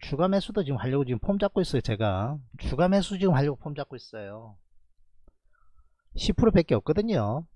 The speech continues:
모양을 웃기게 만들어 놨어요. 이게 딱 정석적인 흐름이 밑으로 박살나야 되거든요. 일부러 이렇게 안 만들었을 것 같습니까? 아, 쫄아.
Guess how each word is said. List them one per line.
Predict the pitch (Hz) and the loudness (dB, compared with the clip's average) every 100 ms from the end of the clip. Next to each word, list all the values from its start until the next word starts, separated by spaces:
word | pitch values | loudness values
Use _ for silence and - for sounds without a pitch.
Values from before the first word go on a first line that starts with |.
| - _ _ - _ _ - | -20 _ _ -20 _ _ -4
모양을 | 113 165 208 139 - | 6 10 10 8 2
웃기게 | 220 254 214 | 0 4 4
만들어 | 107 120 180 | 4 4 4
놨어요. | 202 185 - 117 | 4 2 0 0
이게 | 196 214 214 | 0 0 2
딱 | 143 - | 0 0
정석적인 | 127 131 196 - 233 202 | 2 4 4 6 6 6
흐름이 | 135 180 175 | 6 4 4
밑으로 | 131 190 - | 2 0 2
박살나야 | - - 240 240 180 | 2 6 10 12 12
되거든요. | 139 120 110 131 196 - - _ _ _ _ _ _ _ _ _ _ - - - - - | 10 4 0 -4 -6 -10 -20 _ _ _ _ _ _ _ _ _ _ -20 -20 -18 -18 0
일부러 | 120 120 208 254 | 4 8 10 10
이렇게 | - | 8
안 | 185 95 | 6 6
만들었을 | 110 160 247 294 | 4 6 4 2
것 | - 131 | 4 4
같습니까? | - 113 98 - 170 - - | 4 -2 -4 -4 -4 -6 -12
아, | - 156 147 135 - - | 0 2 4 2 -2 -4
쫄아. | - 208 151 | -2 -2 -2